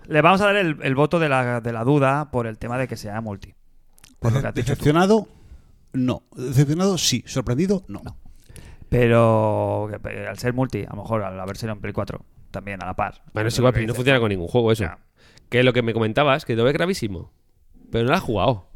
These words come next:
Speaker 3: No es tan,
Speaker 1: Yo,
Speaker 3: no sé,
Speaker 1: sí,
Speaker 3: gente que se raya
Speaker 1: sí,
Speaker 3: por nada.
Speaker 1: sí, realmente. Estoy a-, yo he escuchado hoy en el mejor grupo, es un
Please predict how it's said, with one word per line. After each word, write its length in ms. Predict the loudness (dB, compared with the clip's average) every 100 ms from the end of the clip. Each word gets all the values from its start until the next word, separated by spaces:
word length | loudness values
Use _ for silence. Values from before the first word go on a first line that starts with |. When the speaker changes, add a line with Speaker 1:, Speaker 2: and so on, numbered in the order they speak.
| -14
Speaker 3:
No 120 | -8 -6
es 80 |
tan, 600 | -2 -2 -2 -8 -10 -14 -18 _
Speaker 1:
Yo, 280 | 0 4 6
Speaker 3:
no 60 | 4
sé, 80 |
Speaker 1:
sí, 60 | 4
Speaker 3:
gente 140 | 4 4
que 40 |
se 100 | 2
raya 120 | 4 4
Speaker 1:
sí, 40 |
Speaker 3:
por 100 | 2
nada. 180 | 0 2
Speaker 1:
sí, 240 | 4 4
realmente. 680 | 2 0 0 -2 -4 -6 -8
Estoy 340 | -6 -2 0 -2
a-, 240 | -4 -10 -12 _ -18
yo 180 | -6 -4
he 40 |
escuchado 480 | -4 -6 -4 -2 -2
hoy 300 | 0 -2 -4
en 140 | -12 -18
el 40 |
mejor 320 | -18 -10 -6 -2
grupo, 440 | -4 -4 -14 -16 _ _ _ _
es 80 |
un 100 | _